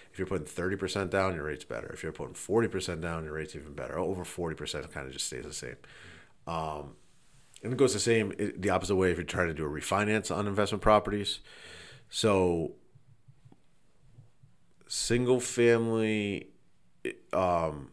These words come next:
I think it's eighty percent. If you do a rate and term refi on a single family investment, it's, like, eighty percent, um, loan to value.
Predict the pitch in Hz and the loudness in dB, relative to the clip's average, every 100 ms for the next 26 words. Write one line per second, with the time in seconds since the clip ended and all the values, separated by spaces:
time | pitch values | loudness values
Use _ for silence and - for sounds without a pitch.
0 | - - - - - 107 123 - - - | -18 -20 -18 -8 -6 -6 -10 -18 -18 -14
1 | - 82 80 - - - - - - - | -8 -6 -4 -8 -10 -10 -8 -10 -14 -18
2 | - 90 78 80 82 73 69 - 73 82 | -20 -12 -10 -4 -4 -2 -6 -8 -6 -4
3 | 80 73 - 78 69 69 67 - 65 65 | -4 -6 -8 -8 -8 -10 -8 -6 -4 -4
4 | 65 - - 73 73 65 - 80 73 - | -8 -12 -16 -12 -10 -8 -8 -8 -8 -8
5 | 69 64 69 - 71 80 - 80 73 - | -8 -8 -8 -8 -8 -10 -6 -6 0 -2
6 | - 76 - - - - - 76 65 - | -2 -10 -14 -18 -20 -14 -4 -2 -2 -6
7 | - 80 82 73 80 67 69 65 | -12 -6 -6 -6 -8 -6 -6 -10